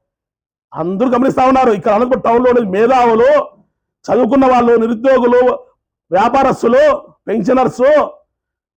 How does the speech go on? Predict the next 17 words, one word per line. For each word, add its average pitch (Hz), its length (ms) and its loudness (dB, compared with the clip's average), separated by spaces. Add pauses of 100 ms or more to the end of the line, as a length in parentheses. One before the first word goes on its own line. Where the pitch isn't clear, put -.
(120)
ఆటో 214 420 0
డ్రైవర్ 240 320 2
నుంచి 214 140 -6
కూలివాడు 240 500 -2
కూడా 240 140 0
అనంతపురంలో 233 380 -2
చదువుకున్నవాడు 247 680 -2
ఉంటాడు. 254 340 -2 (400)
అన్ని 196 360 -6
గమనిస్తా 240 380 0
ఉన్నారు. 254 360 0 (1300)
అదేవిధంగా 233 460 2 (2500)
పంచ 226 200 -4 (200)
పాండవులు, 247 460 0 (480)
ఆ 165 100 -2
పంచ 185 440 -4
పాండవులు 247 680 0